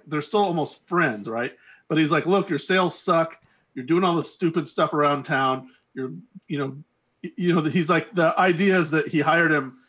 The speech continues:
for his celebrity because he's still a celebrity and people still recognize him. And, and even when he drives through the storefront,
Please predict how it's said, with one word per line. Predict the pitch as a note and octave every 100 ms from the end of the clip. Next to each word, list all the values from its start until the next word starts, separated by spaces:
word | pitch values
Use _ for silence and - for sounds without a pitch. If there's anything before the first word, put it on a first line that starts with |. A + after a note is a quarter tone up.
| _
for | -
his | E3 C#3+
celebrity | - D3 F3 D3 A2
because | A2+ B2+ A#2
he's | C3 A#2+
still | - C#3
a | A#2+
celebrity | B2 D3 D3 A2+ A2 A#2 _ - - _ _ _ -
and | D3 B2+
people | E3 D#3
still | C#3+ D3+
recognize | D#3 D#3+ D#3 C#3+ A#2 A2
him. | A#2 B2
And, | D#3+ F3+
and | F#3+
even | F#3+ F#3+ F#3+
when | E3+
he |
drives | D#3 D#3+ C#3+
through | D#3+
the | C3
storefront, | E3 F3+ F3+ C#3+ C3